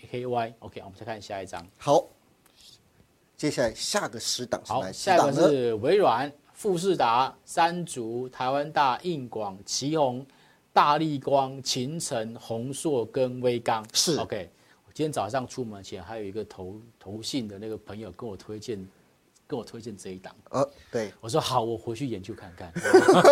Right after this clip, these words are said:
Speaker 2: <laughs>
Speaker 1: 但是我今天没有要跟大家说这一档，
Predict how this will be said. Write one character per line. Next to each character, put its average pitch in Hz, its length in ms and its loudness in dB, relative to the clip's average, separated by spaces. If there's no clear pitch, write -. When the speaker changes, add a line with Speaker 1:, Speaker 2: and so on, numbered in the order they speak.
Speaker 2:
<laughs> - 600 6
Speaker 1:
但 269 120 10
是 262 100 10
我 185 100 12
今 220 240 2
天 220 160 6
没 185 140 4
有 165 100 6
要 156 160 6
跟 147 160 0
大 139 140 0
家 131 240 6
说 120 260 -2
这 117 160 -4
一 110 120 0
档， 98 220 -4